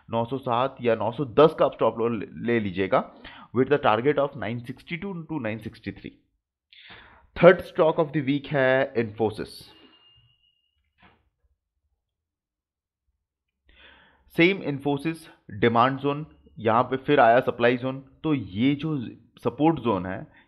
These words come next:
ये जो रेजिस्टेंस जोन है, ये क्रूशियल लेवल है। अगर सस्टेन करता है इसके ऊपर, अगर सस्टेन करता है, बाइंग करेंगे हम लोग, बाइंग करेंगे, आ, something around ये लेवल के ऊपर बाइंग करेंगे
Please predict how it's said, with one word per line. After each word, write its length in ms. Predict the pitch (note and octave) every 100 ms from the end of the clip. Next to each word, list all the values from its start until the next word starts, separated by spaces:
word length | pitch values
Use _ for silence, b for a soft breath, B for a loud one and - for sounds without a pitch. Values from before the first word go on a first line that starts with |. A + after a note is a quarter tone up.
| G2
ये 120 | B2+
जो 140 | C3+
रेजिस्टेंस 400 | A2+ A2+ A#2 D3+
जोन 200 | A#2 G#2
है, 200 | A#2+ B2
ये 60 | B2+
क्रूशियल 420 | B2+ B2 A#2+ C3
लेवल 300 | F2+ - - -
है। 80 | B B B A2+
अगर 200 | B2 F3
सस्टेन 440 | D#3+ B2 D#3 D#3+
करता 220 | D3+ D3
है 40 | C#3+
इसके 200 | - C#3
ऊपर, 200 | C#3+ C#3+
अगर 140 | C#3+
सस्टेन 340 | - - C3
करता 240 | B2+ B2+ B2+
है, 100 | G2+
बाइंग 340 | F#2 A2+ B2+
करेंगे 400 | C#3 C3 B2+ C3+
हम 280 | D#3+ C#3 A#2+
लोग, 120 | A#2
बाइंग 300 | G2 A2+ C#3
करेंगे, 520 | C#3 B2+ B2 B2 C#3 D3 B B B -
आ, 480 | A2 G#2+ G#2+ G#2+ A2+
something 460 | A2 G#2 A#2+ A#2
around 280 | A2 A#2 A2
ये 220 | F#2+ A2+ B2
लेवल 280 | A#2 A#2+
के 100 | A#2+
ऊपर 220 | B2 A#2+ G#2
बाइंग 260 | G2+ G2+
करेंगे 520 | G#2 G#2+ A#2+ E3 E3+